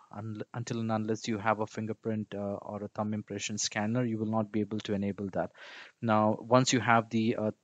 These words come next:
fingerprint scanner, um, the first option, what you will have to do is you will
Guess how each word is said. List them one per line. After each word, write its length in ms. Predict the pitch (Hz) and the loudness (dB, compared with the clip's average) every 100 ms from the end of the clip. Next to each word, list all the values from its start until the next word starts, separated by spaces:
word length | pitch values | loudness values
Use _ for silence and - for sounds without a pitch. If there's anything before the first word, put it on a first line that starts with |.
| - | -20
fingerprint 500 | - 113 113 113 107 | -12 -6 -4 -4 -4
scanner, 480 | - 107 104 123 151 | -2 0 2 2 0
um, 440 | - 110 107 107 104 - 101 | 0 0 0 0 -4 -14 -20
the 100 | - | -2
first 280 | 123 - | 0 4
option, 340 | 113 110 - 113 | 2 4 0 2
what 200 | 110 - | 2 0
you 60 | 107 | -2
will 100 | 101 | 2
have 200 | 110 104 | 2 2
to 100 | 107 | 0
do 220 | 113 110 | 0 2
is 200 | 107 - | 0 -2
you 60 | |
will 220 | 107 107 | -4 -4